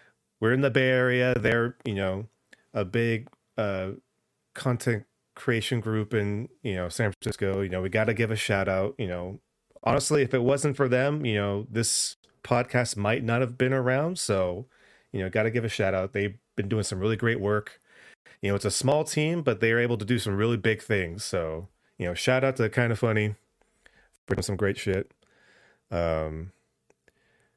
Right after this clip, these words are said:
but yeah, that being aside, you know, I'm also on, you know, Twitch as well, you know, Brian Saber. You can, uh, I might be streaming tomorrow. If you're listening to this live, I might be streaming on Wednesday,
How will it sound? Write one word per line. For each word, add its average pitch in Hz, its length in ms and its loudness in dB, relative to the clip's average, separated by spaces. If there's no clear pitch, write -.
but 131 80 4
yeah, 90 220 2
that 180 260 2
being 117 140 2
aside, 87 380 -2
you - 120 -6
know, 85 180 -6
I'm 120 160 0
also 117 300 2
on, 101 300 0
you 101 60 -2
know, 92 160 -4
Twitch - 260 0
as 117 120 0
well, 101 340 2
you 107 100 -4
know, 92 100 -4
Brian 98 240 0
Saber. 101 500 0
You 98 80 -8
can, 101 420 -4
uh, 92 320 -2
I 107 200 -2
might - 380 -6
be 214 160 -6
streaming 285 600 -8
tomorrow. 262 520 -4
If - 180 0
you're 135 100 4
listening 151 280 -2
to 147 60 0
this 151 180 0
live, 131 540 0
I 104 160 2
might 98 180 -2
be 107 80 -4
streaming 107 320 -4
on 101 100 -4
Wednesday, 147 840 -2